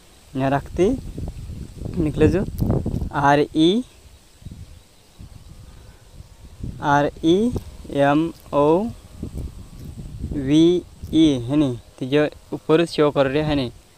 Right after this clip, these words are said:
तो यहाँ से ना तो searching कर ले, जो direct Data ऑन कर जो, है नहीं?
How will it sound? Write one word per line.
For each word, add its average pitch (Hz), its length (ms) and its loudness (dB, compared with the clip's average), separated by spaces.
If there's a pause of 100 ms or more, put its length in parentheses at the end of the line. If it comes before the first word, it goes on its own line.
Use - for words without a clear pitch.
(240)
तो 135 60 -2
यहाँ 131 120 0
से 143 140 -4
ना 139 200 2
तो 151 100 -2
searching 143 500 0
कर 135 220 0
ले, 131 160 0
जो 131 80 -2
direct 131 500 -4 (340)
Data 139 280 4
ऑन 151 120 4
कर 139 220 2
जो, 175 180 0 (600)
है 147 60 0
नहीं? 123 160 0